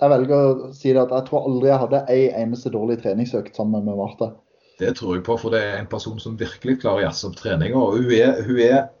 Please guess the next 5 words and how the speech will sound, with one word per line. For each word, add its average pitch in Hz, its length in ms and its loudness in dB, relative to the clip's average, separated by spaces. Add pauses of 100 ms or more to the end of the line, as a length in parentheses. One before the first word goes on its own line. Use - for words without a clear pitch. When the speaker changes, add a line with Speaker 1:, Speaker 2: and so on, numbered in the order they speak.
(360)
Speaker 2:
genuint 147 760 4
engasjert 113 680 -4
i 107 160 -8
andre 95 240 -4
mennesker. 101 460 -4